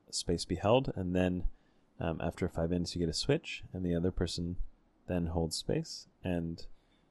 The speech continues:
um, you get to share what's true for you. So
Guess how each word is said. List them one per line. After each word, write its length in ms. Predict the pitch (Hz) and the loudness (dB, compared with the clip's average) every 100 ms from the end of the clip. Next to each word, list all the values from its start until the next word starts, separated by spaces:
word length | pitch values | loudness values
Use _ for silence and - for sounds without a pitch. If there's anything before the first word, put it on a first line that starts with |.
| - | -6
um, 560 | 85 82 78 78 78 - _ _ _ - - | -2 -2 -2 -2 -4 -8 _ _ _ -20 -4
you 140 | 90 | 0
get 140 | 85 78 | 2 2
to 40 | |
share 400 | - 82 80 78 - - - - | 2 2 2 0 -4 -16 -20 -8
what's 360 | 92 82 - - - | -4 -2 -4 -12 -10
true 180 | - 82 | -2 -2
for 160 | - 80 | 0 2
you. 220 | 71 64 - - - | 2 0 -6 -10 -10
So 340 | - 85 85 | -2 0 -2